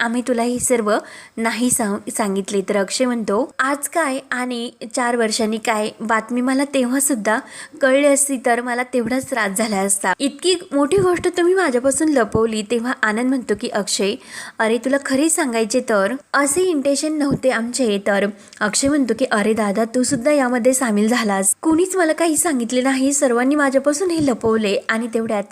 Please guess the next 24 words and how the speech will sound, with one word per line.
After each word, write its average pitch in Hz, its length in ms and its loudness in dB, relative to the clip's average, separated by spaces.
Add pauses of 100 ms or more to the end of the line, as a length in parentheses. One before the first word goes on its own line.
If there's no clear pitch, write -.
अभि 220 340 -2 (400)
दारू 233 380 2
पिऊन 254 360 2
त्या 226 360 0
नशेतच 233 500 0
बाहेर 208 300 0
येतो. 202 520 0
त्याची 226 260 0
ती 240 180 0
अवस्था 220 480 0
पाहून 254 280 0
सर्वजण 226 540 2
अभिकडे 214 380 2
धावतात 220 460 0 (160)
की, 220 120 2 (100)
"अरे 214 220 2
अभि, 226 260 0
स्वतःला 240 400 0
सांभाळ." 226 500 2 (240)
आनंद 254 360 2 (100)
आणि 277 180 0
अक्षय 247 360 -2
अभिला 220 440 -2
धरतात. 202 440 -4